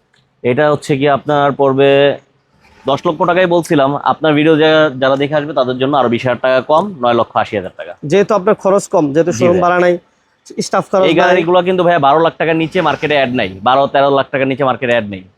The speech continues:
Speaker 2: আচ্ছা, তাহলে আমরা দিচ্ছি মাত্র নয় লক্ষ নব্বই।
Speaker 1: আশি, নয় লক্ষ আশি হাজার টাকা।
Speaker 2: আশি হাজার টাকা।
Speaker 1: জি।
Speaker 2: ওকে, all আপডেট পাবেন নয় লক্ষ আশি হাজার টাকা।
Speaker 1: জি।
Speaker 2: এরপর থাকছে আমাদের Axio, আহ,
Speaker 1: Fielder।
Speaker 2: Fielder।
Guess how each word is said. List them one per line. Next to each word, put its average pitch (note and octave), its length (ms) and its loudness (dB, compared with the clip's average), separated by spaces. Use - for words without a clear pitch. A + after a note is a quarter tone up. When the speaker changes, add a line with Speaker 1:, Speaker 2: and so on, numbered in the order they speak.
Speaker 2:
আচ্ছা, C#3 300 -6
তাহলে G#3 160 0
আমরা A3 220 2
দিচ্ছি A#3 240 -2
মাত্র A#3 280 0
নয় A#3 220 2
লক্ষ A3+ 240 0
নব্বই। A3 400 2
Speaker 1:
আশি, D#3 120 -10
নয় C3 220 0
লক্ষ C3+ 180 -2
আশি C3 220 -2
হাজার A2 160 0
টাকা। G#3 100 -2
Speaker 2:
আশি A3 200 0
হাজার F3+ 260 2
টাকা। B2 180 -4
Speaker 1:
জি। A#2+ 140 -10
Speaker 2:
ওকে, D3+ 280 -6
all G3 120 2
আপডেট G3+ 280 0
পাবেন C#4 340 0
নয় A3 140 2
লক্ষ F#3+ 220 0
আশি E3 220 -2
হাজার C3+ 200 -6
টাকা। C#3+ 140 -6
Speaker 1:
জি। F#3 60 0
Speaker 2:
এরপর G#3 180 0
থাকছে B3 240 -2
আমাদের B3 360 2
Axio, C#4+ 560 2
আহ, G3 340 2
Speaker 1:
Fielder। - 120 -4
Speaker 2:
Fielder। A3+ 320 2